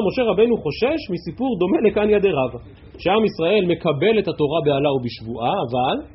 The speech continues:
אחר כך יגיד, "לא התכוונו כך, אלא כך." למשל, לאפוקי מאי, "לאו לאפוקי דעסיקו שמע לעבודה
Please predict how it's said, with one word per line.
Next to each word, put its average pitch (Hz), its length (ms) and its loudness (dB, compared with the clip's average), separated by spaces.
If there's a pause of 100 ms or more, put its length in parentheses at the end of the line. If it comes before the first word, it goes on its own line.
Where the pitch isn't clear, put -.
(360)
אחר 139 100 -8
כך 175 160 -10
יגיד, 262 240 -2
"לא 233 100 6
התכוונו 254 480 0
כך, 320 200 2
אלא 262 240 -2
כך." 139 200 0
למשל, 202 380 0
לאפוקי 190 460 0
מאי, 110 180 -6 (380)
"לאו 196 220 4
לאפוקי 269 440 2
דעסיקו 202 480 -2
שמע 269 340 -2
לעבודה 143 400 0